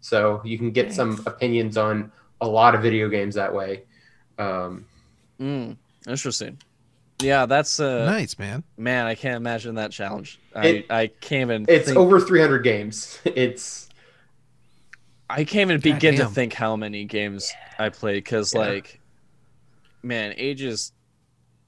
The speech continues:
Speaker 3: what, six to essentially eighteen. That's
Speaker 1: Yeah.
Speaker 3: all I did.
Speaker 1: Yeah.
Speaker 3: Aaron, what do you
Speaker 1: Uh,
Speaker 3: wanna plug? Oh, I'm sorry, Alan, were you done?
Speaker 1: No,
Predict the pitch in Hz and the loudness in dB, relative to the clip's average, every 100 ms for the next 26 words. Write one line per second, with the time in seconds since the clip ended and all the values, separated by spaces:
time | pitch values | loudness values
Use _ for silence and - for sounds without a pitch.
0 | _ _ - 104 95 - - _ - - | _ _ -14 -10 -10 -12 -20 _ -18 -10
1 | - - 139 135 - - 135 107 92 _ | -6 -2 0 0 -4 -4 -4 -4 -6 _
2 | _ _ _ _ - 143 135 131 110 92 | _ _ _ _ -8 -6 -6 -6 -6 -8
3 | _ _ _ _ _ - 120 - 117 98 | _ _ _ _ _ -10 -10 -10 -10 -6
4 | 127 143 - - _ 147 139 107 104 120 | -4 -4 -8 -20 _ 4 6 8 6 2
5 | 110 101 101 135 - _ _ _ - - | -2 -4 -6 -6 -6 _ _ _ -12 -10
6 | - 127 - _ _ 147 - _ _ _ | -10 -12 -16 _ _ -20 -20 _ _ _
7 | _ _ _ _ _ _ - 127 127 127 | _ _ _ _ _ _ 4 6 8 6
8 | 127 127 127 117 104 110 98 - 143 - | 6 6 4 2 -2 -4 -2 -2 -2 0
9 | 120 117 107 104 104 107 107 139 123 117 | -2 2 2 2 -2 -4 2 4 4 0
10 | 127 | -12